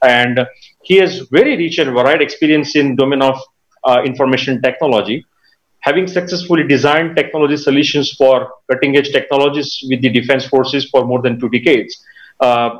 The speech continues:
and then after that, he worked with, uh, I B M for two and a half years, uh, and now with, uh, G S T N, uh, you know, uh, who, and he's at the helm of,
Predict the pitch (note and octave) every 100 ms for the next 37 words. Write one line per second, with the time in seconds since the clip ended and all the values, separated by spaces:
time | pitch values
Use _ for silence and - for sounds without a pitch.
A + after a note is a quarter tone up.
0 | - C3+ C#3+ C#3+ - D3 - G3 C#3+ F3+
1 | A2 - - - D3 B2+ F3 F3 E3+ E3+
2 | C3+ A#2+ A#2+ B2 C3+ D3+ D3+ C#3 B2 A#2
3 | A#2 - C3+ A#2+ C#3 D3 C3+ A#2+ - -
4 | _ _ _ C#3+ D3+ B2+ B2 C3 G3 D3+
5 | C#3 - B2+ A#2+ A#2+ - C3 C3 - C#3
6 | D#3 A#2+ A2+ _ _ _ B2+ A#2+ A#2+ A#2
7 | - C#3 C3 C#3 C#3 C#3 B2+ A#2+ A#2+ -
8 | C#3 - A#2+ B2 D#3+ C#3 C#3 B2+ C3 C3+
9 | C3